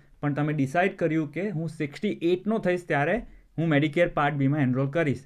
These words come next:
એટલે તમે ત્રણ વર્ષ ડિલે કર્યું Medicare Part બીનું એનરોલમેન્ટ. હવે માનો કે Medicare Part બીનું પ્રીમિયમ તમારું હન્ડ્રેડ ડોલરનું હતું જ્યારે તમે સિક્સટી ફાઈવ એનરોલ થાવ ત્યારે,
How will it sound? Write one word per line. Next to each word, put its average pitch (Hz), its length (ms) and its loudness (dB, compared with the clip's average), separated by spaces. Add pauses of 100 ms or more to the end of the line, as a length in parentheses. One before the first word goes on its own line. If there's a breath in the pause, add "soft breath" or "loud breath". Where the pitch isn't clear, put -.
એટલે 135 160 -2
તમે 143 220 0
ત્રણ 175 400 0
વર્ષ 170 260 4 (300)
ડિલે 147 260 6
કર્યું 175 340 4
Medicare 143 400 0
Part 139 240 -2
બીનું 135 400 -2
એનરોલમેન્ટ. 127 600 4 (220)
હવે 147 120 2
માનો 160 340 2
કે 202 100 2
Medicare 165 420 2
Part 160 260 0
બીનું 147 380 -2
પ્રીમિયમ 143 400 2
તમારું 139 440 0
હન્ડ્રેડ 131 300 0
ડોલરનું 139 500 2
હતું 139 280 -6
જ્યારે 131 240 0
તમે 139 200 2
સિક્સટી 143 380 -8
ફાઈવ 139 260 -2
એનરોલ 127 300 0
થાવ 123 200 -2
ત્યારે, 123 500 -2